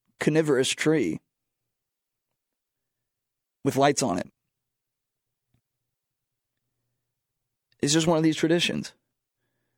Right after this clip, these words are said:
Uh, I think it's kind of fun, but still at the same time, it's like, when you really start to think about it,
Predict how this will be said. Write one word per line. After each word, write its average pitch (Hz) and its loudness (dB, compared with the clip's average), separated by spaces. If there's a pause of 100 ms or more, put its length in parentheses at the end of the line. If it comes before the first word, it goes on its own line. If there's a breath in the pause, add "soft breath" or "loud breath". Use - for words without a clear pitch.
(220)
Uh, 113 2 (600)
I - 2
think 175 2
it's - -4
kind 175 2
of 131 -2
fun, 131 0
but 127 0
still 165 2
at - -2
the - -6
same 147 0
time, 143 -4
it's - -16
like, - -16 (1000)
when 139 -2
you 151 2
really 165 2
start 135 0
to 87 -4
think 143 -4
about 110 -8
it, - -20